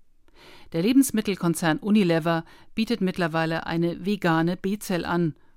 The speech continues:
und man fragt sich, wie viel Tier wohl in seiner klassischen Pflanzenmargarine stecken mag. Oder ob es sich nur um einen durchsichtigen Versuch handelt, die wachsende vegane Klientel an sich zu binden.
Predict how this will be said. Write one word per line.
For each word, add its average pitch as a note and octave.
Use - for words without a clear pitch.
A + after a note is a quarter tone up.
und -
man D3
fragt -
sich, -
wie F3
viel G#3+
Tier F#3+
wohl E3+
in E3+
seiner D#3+
klassischen E3+
Pflanzenmargarine E3
stecken F3+
mag. D3+
Oder A#3+
ob F#3
es G#3
sich -
nur F#3+
um E3+
einen E3
durchsichtigen F3+
Versuch E3+
handelt, F3
die D#3
wachsende F3
vegane D#3+
Klientel F#3
an D#3
sich D3+
zu E3
binden. D3+